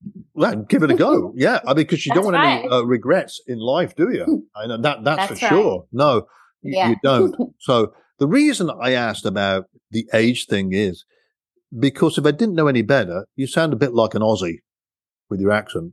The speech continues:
Speaker 1: So you picked up some of the lingo, I think. You agree with that?
Speaker 2: Oh, I've, <laughs> yeah, pro-, uh, possibly. It's really funny. Like, dif-, different people peg me for different heritage. I get South African a lot or Canadian.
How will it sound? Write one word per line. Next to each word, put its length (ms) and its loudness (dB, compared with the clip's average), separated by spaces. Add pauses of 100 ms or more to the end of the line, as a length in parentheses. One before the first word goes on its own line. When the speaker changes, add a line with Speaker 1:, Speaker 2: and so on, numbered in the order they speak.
Speaker 1:
So 60 0
you 120 4
picked 340 0
up 140 -2
some 180 0
of 80 2
the 60 0
lingo, 560 0 (520)
I 80 -4
think. 280 -10 (420)
You 200 0
agree 240 0
with 120 2
that? 200 2
Speaker 2:
Oh, 80 2
I've, 260 2 (640)
<laughs> 0 -
yeah, 320 2 (140)
pro-, 260 2
uh, 140 2 (120)
possibly. 380 0
It's 240 -4
really 260 0
funny. 280 -4
Like, 260 -2
dif-, 160 -6 (220)
different 380 -2
people 640 0 (460)
peg 220 -4
me 360 -4
for 280 4 (560)
different 540 0
heritage. 680 0
I 140 2
get 220 0
South 240 0
African 560 -2
a 60 -6
lot 300 0
or 220 0
Canadian. 720 -4